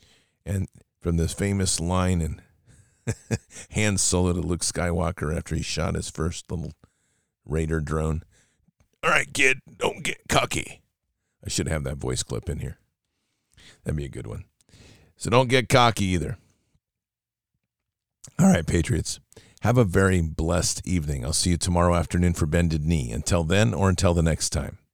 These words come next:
keep your head up and your eyes forward. Never bow to evil. Never relent.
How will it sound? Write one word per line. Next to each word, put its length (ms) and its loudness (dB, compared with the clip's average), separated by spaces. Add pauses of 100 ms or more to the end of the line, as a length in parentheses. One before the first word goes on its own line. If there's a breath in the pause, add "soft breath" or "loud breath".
(840 soft breath)
keep 180 0
your 100 4
head 120 6
up 180 2
and 80 4
your 100 4
eyes 180 2
forward. 340 4
Never 240 4
bow 200 2
to 180 -4
evil. 200 4
Never 240 4
relent. 500 2